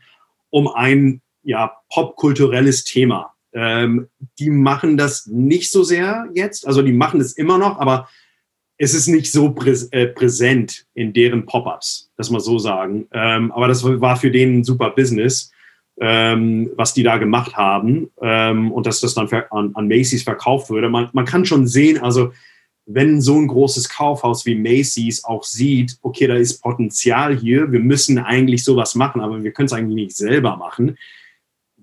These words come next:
Mit wem können wir da arbeiten oder wen können wir da kaufen, ähm, um uns sozusagen ein Experience Enhancement zu geben?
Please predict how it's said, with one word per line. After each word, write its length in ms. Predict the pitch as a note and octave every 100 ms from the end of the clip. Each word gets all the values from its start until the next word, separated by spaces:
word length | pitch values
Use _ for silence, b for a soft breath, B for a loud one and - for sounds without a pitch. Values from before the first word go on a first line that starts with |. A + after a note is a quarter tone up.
| G2+ G2+ _ B2+
Mit 340 | A2+ B2+ B2
wem 500 | B2+ A#2 D3+ F#3 F#3
können 280 | F#3 D#3+ D#3+
wir 120 | C#3+
da 200 | C3+ C3
arbeiten 720 | A2+ B2 C#3 B2 A2+ A#2+ C3+ C#3
oder 300 | A#2+ A2+ A2+
wen 180 | D3+
können 220 | C#3 D#3+ D3
wir 100 | B2
da 100 | B2
kaufen, 680 | - C3+ D#3 A#2 A#2 D#3+ - _ _ _
ähm, 520 | B2 B2 B2 B2 B2
um 180 | B2+ B2+
uns 240 | C3 B2
sozusagen 640 | - - A#2+ A#2 B2+ B2+ B2
ein 420 | A2+ A#2+ A#2+ A#2+
Experience 680 | A#2+ - - C3 C#3 C3+ B2
Enhancement 640 | A#2 - C3 D3+ B2+ A2
zu 160 | - B2
geben? 520 | G2 G2+ G#2 A#2+ D#3